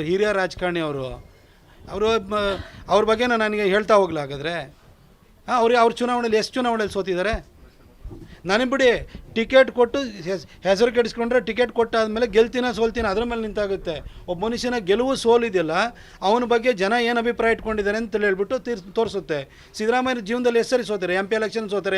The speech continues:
ಎಮ್ ಎಲ್ ಎ ಎಲೆಕ್ಷನಲ್ಲಿ ಸೋತಾರೆ, ಎಷ್ಟು ಎಲೆಕ್ಷನಲ್ಲಿ ಸೋತಿಲ್ಲ? ಸುಮ್ನೆ ಈ ಥರ ಮಾತಾಡ್ಬಾರ್ದು. ಅವರು ಹಿರಿಯ ನಾಯಕರಿದ್ದಾರೆ, ಅವರಿಗೂ ನಮ್ಗೆ, ನಮಗೂ ರಾ-, ರಾ-, ಸೈದ್ಧಾಂತಿಕ ವಿರೋಧಗಳ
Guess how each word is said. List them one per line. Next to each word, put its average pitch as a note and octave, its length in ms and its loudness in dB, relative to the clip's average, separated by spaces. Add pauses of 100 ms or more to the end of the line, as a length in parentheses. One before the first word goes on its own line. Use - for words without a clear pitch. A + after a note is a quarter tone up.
ಎಮ್ G#3 60 -2
ಎಲ್ A3 140 0
ಎ - 40 -2
ಎಲೆಕ್ಷನಲ್ಲಿ A3 400 -6
ಸೋತಾರೆ, F3 280 -6 (340)
ಎಷ್ಟು A#3+ 180 -2
ಎಲೆಕ್ಷನಲ್ಲಿ A#3 440 -2
ಸೋತಿಲ್ಲ? F3 300 -4 (920)
ಸುಮ್ನೆ C#4+ 280 -10
ಈ - 80 -12
ಥರ B3 100 0 (140)
ಮಾತಾಡ್ಬಾರ್ದು. G3+ 480 -4
ಅವರು D#3+ 140 -2
ಹಿರಿಯ E3+ 340 -2
ನಾಯಕರಿದ್ದಾರೆ, F#3+ 520 -4 (580)
ಅವರಿಗೂ A3 340 2
ನಮ್ಗೆ, G3+ 220 -4 (100)
ನಮಗೂ G#3+ 340 2 (220)
ರಾ-, D3 200 -10 (220)
ರಾ-, D3 180 -4 (260)
ಸೈದ್ಧಾಂತಿಕ A3 600 -2 (160)
ವಿರೋಧಗಳ G#3 480 0